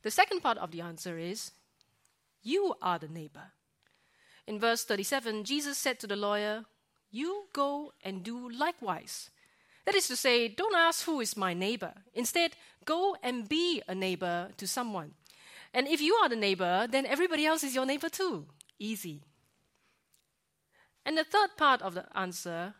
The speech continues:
replies to a question which has not been asked but logically comes up. How do I be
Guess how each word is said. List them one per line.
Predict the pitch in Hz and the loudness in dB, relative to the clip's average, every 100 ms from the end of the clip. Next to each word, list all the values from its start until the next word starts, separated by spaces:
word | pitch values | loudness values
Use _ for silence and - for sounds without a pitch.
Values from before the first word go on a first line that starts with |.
| _ | _
replies | 269 - 359 370 - | -8 2 2 2 -2
to | 254 | -6
a | 220 | -2
question | 277 254 - 262 247 233 | -2 -4 -4 -4 -2 -4
which | 247 - | -6 -6
has | 254 285 | -6 -6
not | 302 | -8
been | 220 - | -8 -4
asked | 226 220 - - | -2 -2 -6 -10
but | 175 | -10
logically | 175 220 220 214 220 220 | -6 -6 -8 -8 -8 -8
comes | 214 190 160 | -8 -10 -8
up. | 165 - _ _ _ _ _ _ _ _ _ _ _ | -12 -14 _ _ _ _ _ _ _ _ _ _ _
How | - 349 359 381 370 | 0 2 2 -4 -8
do | 262 208 | -10 -4
I | 254 262 | -2 -4
be | 196 247 247 202 156 | -6 -6 -4 -6 -8